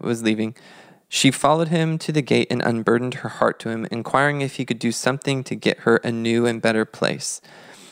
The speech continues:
In this way, the slaves often assist each other by ascertaining who are kind to their slaves comparatively, and then using their influence to get such an one to hire or buy their friends.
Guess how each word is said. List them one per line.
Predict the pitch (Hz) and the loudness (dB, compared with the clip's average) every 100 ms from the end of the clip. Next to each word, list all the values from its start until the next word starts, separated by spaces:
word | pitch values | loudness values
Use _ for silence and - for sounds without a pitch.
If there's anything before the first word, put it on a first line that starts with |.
| - _ | -20 _
In | 135 | 4
this | 156 180 | 4 4
way, | 131 117 117 127 - 117 | 4 4 4 -2 -6 -4
the | |
slaves | 117 123 131 127 - | 2 4 2 0 -2
often | 120 131 - 143 - | 0 0 0 -2 0
assist | 120 - 160 180 - | -4 2 4 4 2
each | 175 - | -2 2
other | 127 123 123 | 2 4 2
by | 123 120 117 | 2 2 0
ascertaining | - 131 151 143 - 117 110 113 - - - | 0 0 0 -2 -4 -2 -2 -2 -8 -18 -16
who | - 165 160 - | 2 6 6 6
are | 117 | 0
kind | - - 170 139 120 | 0 2 4 4 2
to | 110 | 0
their | 110 | 0
slaves | - 110 110 110 | 4 4 4 0
comparatively, | - 113 151 123 104 101 98 113 - - - _ | -6 0 2 2 -2 -4 -6 -8 -14 -20 -20 _
and | 143 143 | 2 4
then | 135 | 2
using | 131 147 156 156 | 2 0 2 2
their | 139 - | 4 4
influence | 135 135 117 117 113 - - - - | 2 2 2 2 0 -8 -16 -20 -2
to | 127 | 2
get | 127 - | 2 0
such | - 156 - | 2 2 2
an | 160 139 | -4 2
one | 120 123 120 | 2 2 0
to | 123 | -6
hire | - - 123 120 - | -4 2 4 4 4
or | 117 | 0
buy | 113 113 110 | 2 2 2
their | 107 | 0
friends. | 110 - 127 98 - - | -2 0 0 -2 -12 -16